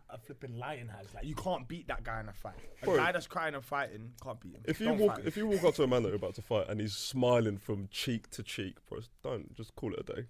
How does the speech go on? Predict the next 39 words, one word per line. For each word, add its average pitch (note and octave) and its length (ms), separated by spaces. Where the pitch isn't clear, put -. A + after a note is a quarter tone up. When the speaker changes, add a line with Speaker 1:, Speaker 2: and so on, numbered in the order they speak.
Speaker 2:
Get A2+ 160
an G2 60
Uber. G2+ 220
Speaker 1:
Yeah, A#2+ 80
I A#2 80
almost A3 340
had A#3+ 140
a A3+ 40
moment G#3+ 380
the E3+ 60
other E3+ 160
day, F3+ 200
yeah, D#3 140
on C3 140
a B2 40
football - 320
pitch. - 480
Speaker 2:
<laughs> - 140
It's E4 160
always C#4+ 220
Speaker 1:
Um, C#4+ 80
Speaker 2:
football, G#3 300
isn't - 160
it? - 180
Speaker 1:
And, B2+ 460
like, D#3 220
the D#3 80
way F#3+ 300
we F#3+ 160
both F#3+ 340
sized D#3+ 360
up, - 160
like, A#2 140
we B2 100
both D#3 320
knew C#3 420
we B2 120
could A2+ 180
fight. G2+ 300